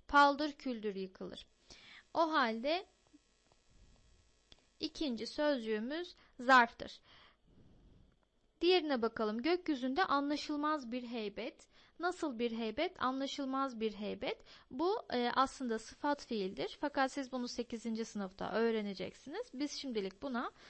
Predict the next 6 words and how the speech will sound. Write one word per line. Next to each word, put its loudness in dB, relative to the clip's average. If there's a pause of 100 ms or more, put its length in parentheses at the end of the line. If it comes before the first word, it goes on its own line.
(240)
sıfat 2
diyelim. -2 (720)
O 10
eski 6
heyecan 6
ölür. 2